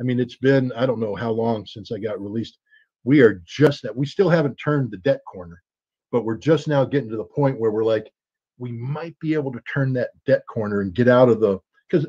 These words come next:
we had to go bankrupt. And anybody who hasn't gone through bankruptcy doesn't understand what that does to you.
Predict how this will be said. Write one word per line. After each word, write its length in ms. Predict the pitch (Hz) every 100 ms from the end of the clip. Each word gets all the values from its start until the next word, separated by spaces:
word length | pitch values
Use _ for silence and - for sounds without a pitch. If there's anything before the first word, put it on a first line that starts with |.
| -
we 100 | 180
had 120 | 180
to 40 | 151
go 120 | 127
bankrupt. 560 | 107 147 151 110 110
And 60 | 127
anybody 220 | 151 156 147
who 80 |
hasn't 180 | 147 143
gone 300 | 123 123 117 _ _ 131
through 80 |
bankruptcy 520 | - 123 120 113 - 110
doesn't 220 | 113 117
understand 420 | 113 104 135 123
what 140 | 113
that 180 | 117 92 85
does 240 | 123 120 -
to 80 |
you. 100 | 92